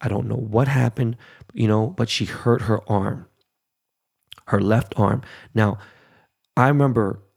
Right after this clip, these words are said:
London breaking his arm. He fell when I, when we used to live in a mid-century modern home.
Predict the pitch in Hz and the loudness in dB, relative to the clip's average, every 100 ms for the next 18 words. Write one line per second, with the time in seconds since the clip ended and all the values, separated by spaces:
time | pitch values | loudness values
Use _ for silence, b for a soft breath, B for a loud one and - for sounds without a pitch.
0 | _ _ _ 98 110 110 104 95 98 110 | _ _ _ 2 2 4 0 -2 -2 -2
1 | 117 107 101 101 113 175 - 104 - - | -2 -2 -2 -2 -4 -8 -6 -6 -6 -2
2 | 120 131 139 101 101 110 104 104 101 110 | 0 0 0 -4 -4 -4 -2 -2 -2 0
3 | 107 101 101 104 110 101 110 - 110 104 | 0 2 0 0 0 0 0 0 0 0
4 | 101 107 | 0 -2